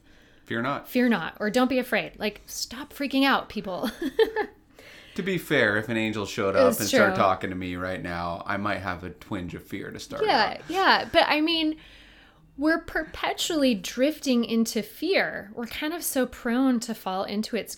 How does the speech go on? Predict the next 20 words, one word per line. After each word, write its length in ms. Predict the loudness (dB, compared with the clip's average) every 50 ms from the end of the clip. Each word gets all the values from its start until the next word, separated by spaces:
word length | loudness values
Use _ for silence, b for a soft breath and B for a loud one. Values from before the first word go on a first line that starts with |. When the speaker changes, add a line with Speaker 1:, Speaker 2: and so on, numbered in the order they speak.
| -16 _ -14
Speaker 2:
grips, 500 | -10 -6 -6 -6 -6 -6 -8 -8 -8 -8
and 220 | -6 -2 0 0 0
he 160 | 2 2 2
knows 420 | 2 2 0 -2 -2 -4 -6 -6
that. 460 | -8 -8 -8 -8 -8 -10 -12 -14 -20 -20 B B B B B B B B B B B B
It's 180 | -4 -2 0 2
easy 300 | 2 2 2 2 0 0
for 160 | 2 2 0
us 180 | 0 0 0 -2
to 100 | -4 -2
think 220 | 0 -2 -2 -2
of 100 | -4 -8
fear 600 | -8 -6 -2 0 2 2 2 2 0 0 -2 -2
as 240 | -2 -2 -2 -2 0
the 160 | -2 -2 -2
obvious 560 | -2 -4 -4 -4 -4 -4 -6 -6 -6 -8 -10 -10
things, 400 | -10 -10 -12 -12 -12 -12 -12 -10
especially 540 | -8 -6 -4 -2 -2 -2 -2 -4 -4 -4
right 240 | -4 -6 -8 -8 -8
now 420 | -10 -10 -8 -8 -8 -8 -8 -8